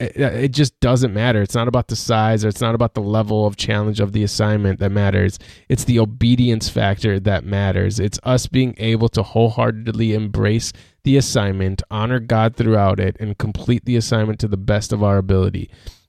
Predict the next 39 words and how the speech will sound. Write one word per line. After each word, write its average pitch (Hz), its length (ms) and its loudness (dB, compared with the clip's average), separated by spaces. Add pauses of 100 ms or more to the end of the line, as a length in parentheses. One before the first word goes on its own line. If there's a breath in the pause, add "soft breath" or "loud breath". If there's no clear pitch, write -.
Then 117 120 0
step - 360 -2
by 131 160 4
step, 107 420 2
I 101 140 0
watch 110 440 2
God 107 320 2
in 104 140 -2
this 117 200 2
story 98 540 2 (320 loud breath)
will 120 140 4
only 123 380 0
lead 117 320 0
us 113 180 2
into 110 240 2
our 101 160 2
callings, 98 500 0
but 104 140 0
prepare 127 500 2
us 113 240 0
throughout 117 520 0
the 135 80 -2
process 101 640 0
as 98 160 0
well. 95 240 2
And 98 100 -6
that's 107 260 -2
what 110 200 2
I 104 80 0
loved 107 440 0
about 101 300 0
it, 95 100 -4
is 98 180 0 (340 loud breath)
piece - 360 2
by 123 220 0
piece, 107 480 -2
he 110 140 -2
just 107 320 -2
used 120 520 4